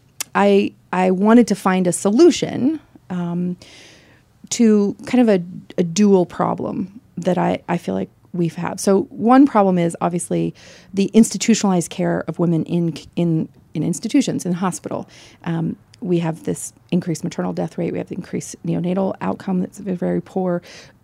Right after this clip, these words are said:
We have this really actually devastating cesarean rate that has risen threefold in the last ten years. And Amnesty International is calling the United States a human health violation because, human rights violation because so many women are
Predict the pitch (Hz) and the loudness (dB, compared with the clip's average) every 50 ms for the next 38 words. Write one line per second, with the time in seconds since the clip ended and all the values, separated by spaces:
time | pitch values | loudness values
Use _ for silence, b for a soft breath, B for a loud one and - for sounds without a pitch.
0 | - - - 190 180 165 165 180 208 180 - - _ - - 202 185 208 226 214 | -12 -6 -2 -2 0 0 -2 -4 -8 -14 -14 -16 _ -8 -6 -2 2 2 4 4
1 | 180 147 - - - 165 160 - - - - - - _ _ _ - - 170 _ | 2 0 -2 -6 -8 -8 -8 -8 -8 -10 -10 -10 -12 _ _ _ -16 -16 -16 _
2 | - 190 - _ - _ - 190 175 175 180 175 - - 170 165 175 170 - - | -18 -20 -20 _ -10 _ 2 4 4 4 2 -2 -4 -4 -4 -2 -2 -4 -6 -6
3 | 180 170 180 175 180 190 196 196 190 185 180 185 202 - - 175 180 175 - - | -6 -6 -4 -4 -2 -2 -2 -2 -2 -2 -4 -4 -6 -6 -8 -8 -8 -8 -10 -10
4 | - 185 170 175 175 185 175 175 180 180 - - - - - 170 180 175 - 180 | -8 -2 -2 -2 -2 -2 -4 -4 -4 -6 -10 -14 -14 -6 -2 -2 -2 -2 -2 -4
5 | 175 180 175 170 165 165 175 170 - - - - 165 165 170 170 165 165 165 - | -4 -4 -4 -4 -6 -6 -6 -8 -10 -12 -10 -8 -6 -6 -4 -4 -6 -6 -8 -8
6 | - 175 180 - - 165 165 170 165 - 180 175 - - 170 165 - 190 190 - | -10 -12 -12 -10 -6 -6 -4 -4 -6 -6 -6 -6 -6 -6 -8 -10 -10 -12 -12 -12
7 | - - 180 185 - - - - - - - - - - 190 190 180 175 160 147 | -10 -10 -8 -8 -8 -8 -8 -10 -10 -12 -12 -12 -10 -10 -8 -8 -8 -8 -6 -4
8 | 202 226 - - 208 202 196 196 196 190 190 - - 196 190 190 - - 185 - | -6 -6 -4 -4 -2 -2 0 0 0 -2 -2 -2 -4 -6 -6 -6 -10 -14 -16 -16
9 | b b b b b b 190 175 170 175 190 - - 190 185 185 185 - 196 180 | b b b b b b -4 -2 -2 -2 -4 -4 -4 -2 -2 -2 -2 -4 -6 -6
10 | - - 185 - B B B B B B B B - 196 185 180 175 175 175 175 | -6 -8 -10 -10 B B B B B B B B -6 -4 -2 -2 -2 -2 -2 -2
11 | 175 175 180 180 190 190 180 | -4 -4 -4 -6 -6 -8 -10